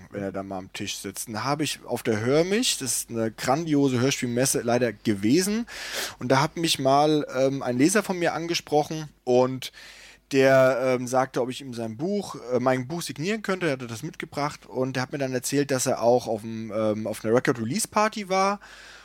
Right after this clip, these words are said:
und, ähm, dann irgendwie gelost worden ist und konnte dann bei so einem Fanhörspiel dann mitmachen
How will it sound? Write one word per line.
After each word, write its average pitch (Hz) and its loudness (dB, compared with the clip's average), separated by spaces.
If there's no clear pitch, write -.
und, 139 2
ähm, 131 2
dann 131 -2
irgendwie 139 -4
gelost 131 0
worden 160 2
ist 143 -4
und 139 -10
konnte 143 -4
dann 127 0
bei 120 0
so 120 0
einem 117 -4
Fanhörspiel 147 2
dann 120 -2
mitmachen 208 0